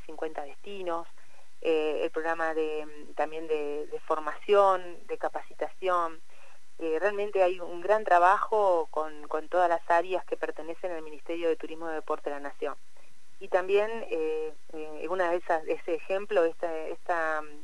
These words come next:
esta campaña de promoción que estamos realizando en los mercados emisores, en Buenos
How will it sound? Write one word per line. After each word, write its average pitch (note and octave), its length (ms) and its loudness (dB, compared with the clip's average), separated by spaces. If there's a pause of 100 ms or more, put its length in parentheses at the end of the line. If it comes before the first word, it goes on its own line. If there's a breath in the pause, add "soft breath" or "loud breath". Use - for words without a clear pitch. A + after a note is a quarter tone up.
(140)
esta E3+ 180 -4
campaña E3+ 480 0
de D#3 80 0
promoción D#3 480 -2
que F#3+ 60 -2
estamos E3+ 280 -4
realizando F3 460 0
en D#3 60 -2
los D3+ 80 -6
mercados D#3 360 0
emisores, A3+ 560 4 (600)
en D#3+ 100 -6
Buenos D3+ 220 -4